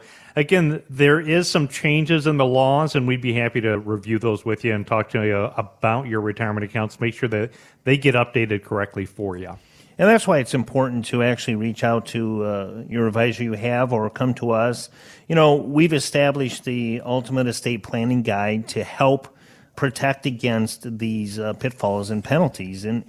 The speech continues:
Speaker 2: as I say all the time, you owe it to yourself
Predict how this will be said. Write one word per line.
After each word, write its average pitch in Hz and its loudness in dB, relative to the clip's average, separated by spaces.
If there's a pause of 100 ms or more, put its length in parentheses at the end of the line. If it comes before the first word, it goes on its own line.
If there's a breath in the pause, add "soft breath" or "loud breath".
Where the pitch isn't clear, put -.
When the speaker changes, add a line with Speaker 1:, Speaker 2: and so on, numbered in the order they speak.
(400 loud breath)
Speaker 2:
as 120 -4
I 127 -2
say 123 -2 (140)
all 120 -2
the 110 0
time, 131 0
you 120 4
owe 135 4
it 135 -2
to - -8
yourself 117 -2